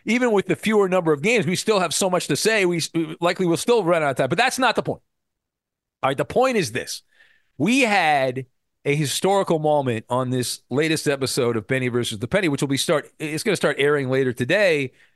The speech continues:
Uh, I think the first showing is this afternoon in San Francisco, but, uh, and it's on all over the country.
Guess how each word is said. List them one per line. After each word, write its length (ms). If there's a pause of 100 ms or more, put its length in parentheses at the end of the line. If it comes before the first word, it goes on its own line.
(320)
Uh, 260
I 20
think 140
the 80
first 400
showing 680
is 140
this 220
afternoon 1000 (560)
in 320
San 280
Francisco, 680
but, 280 (640)
uh, 340
and 120
it's 100
on 160
all 100
over 120
the 60
country. 320